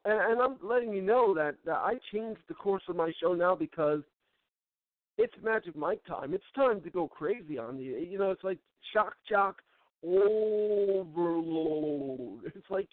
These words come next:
you know, we're, we're doing the Twitter war, but we might as well, I just might as well embrace this, embrace the change.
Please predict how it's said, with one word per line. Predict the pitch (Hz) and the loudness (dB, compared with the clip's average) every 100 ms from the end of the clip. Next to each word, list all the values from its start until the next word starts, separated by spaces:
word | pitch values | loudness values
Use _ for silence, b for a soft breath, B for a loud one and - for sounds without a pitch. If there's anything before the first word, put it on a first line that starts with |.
| - | -4
you | 202 | 2
know, | 180 214 208 b b _ | 4 4 0 b b _
we're, | 208 247 - _ - | 0 0 -4 _ 0
we're | 226 285 | 0 0
doing | 277 294 277 226 | -2 -2 2 2
the | 180 160 - | 2 -2 -4
Twitter | 240 277 | -4 -2
war, | 196 233 247 | -2 2 2
but | 185 151 196 | 0 -8 -8
we | |
might | 254 208 202 | -4 -2 -2
as | 170 | -2
well, | 165 | -2
I | - 220 | -2 -4
just | 226 - - | -8 -14 -2
might | 165 175 | 0 0
as | 143 | 0
well | 143 147 139 131 _ _ _ _ _ 190 | 0 0 0 -4 _ _ _ _ _ -2
embrace | 175 139 151 180 - - | -2 -4 -6 -6 -12 -16
this, | - - _ _ | -16 -18 _ _
embrace | 156 147 170 220 - | -8 -6 -4 -6 -8
the | 170 - 185 | -20 -10 -6
change. | 190 226 | -4 -6